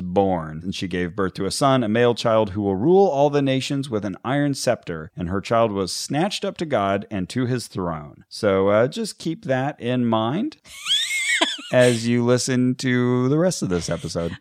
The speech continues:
Speaker 2: I love how there's just, like, clearly someone's drug-induced fantasy in the Bible.
Speaker 1: Yeah. "She flees into the wilderness to a place prepared for her by God, and she's gonna be taken care of for one thousand two hundred sixty days."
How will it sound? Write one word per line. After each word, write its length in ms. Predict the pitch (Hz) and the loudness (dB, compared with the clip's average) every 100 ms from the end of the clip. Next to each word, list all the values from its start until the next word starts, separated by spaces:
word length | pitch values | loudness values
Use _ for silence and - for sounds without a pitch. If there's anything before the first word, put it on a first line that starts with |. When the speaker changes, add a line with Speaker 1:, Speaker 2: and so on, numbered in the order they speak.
| - | -4
Speaker 2:
I 140 | 349 | -2
love 400 | 403 466 480 - | -2 -2 -2 -4
how 280 | 262 233 226 | 0 0 0
there's 360 | 196 214 208 - | -2 -6 -6 -8
just, 240 | 208 - | -10 -8
like, 300 | 156 156 _ | -8 -8 _
clearly 920 | - - 240 247 247 233 214 185 170 | -16 -10 -6 -2 0 0 0 -4 -6
someone's 680 | - - 185 180 170 165 170 | -6 -4 -4 -4 -6 -8 -10
drug-induced 960 | 185 - 185 165 165 160 165 143 151 - | -10 -6 -6 -6 -8 -12 -10 -10 -12 -12
fantasy 680 | - 110 101 - - 98 - | -10 -10 -10 -10 -10 -12 -14
in 140 | 147 | -16
the 80 | - | -12
Bible. 520 | 90 69 - 180 214 - | -10 -10 -12 -12 -8 2
Speaker 1:
Yeah. 480 | 139 120 110 95 95 - | 6 8 8 6 -2 -12
"She 200 | - 123 | -6 -6
flees 380 | - 131 127 117 | -4 -2 -2 0
into 140 | 120 | -2
the 100 | 110 | 0
wilderness 580 | 107 107 110 107 101 - | 0 2 2 2 0 -4
to 160 | - 104 | -4 -4
a 60 | |
place 280 | - 107 101 | 0 0 0
prepared 440 | - 104 104 98 | -2 -4 -2 -2
for 140 | - 95 | -2 -4
her 100 | 95 | -2
by 160 | 95 | -2
God, 320 | 117 147 139 127 | 2 4 4 2
and 180 | 113 113 | -2 -2
she's 180 | 120 107 | -2 -2
gonna 180 | 113 110 | 0 0
be 240 | 104 101 | 0 -2
taken 380 | - 110 101 101 | -4 -4 -4 -2
care 240 | 110 104 | 2 4
of 120 | 101 | 2
for 300 | - - 95 | 0 0 0
one 240 | 92 113 117 | 2 0 2
thousand 380 | 120 110 107 95 | 2 2 0 -2
two 180 | 117 98 | -4 -2
hundred 300 | 104 90 87 | -2 -4 -6
sixty 380 | 104 - 101 | -8 -8 -8
days." 480 | 90 87 80 - - | -6 -6 -8 -10 -12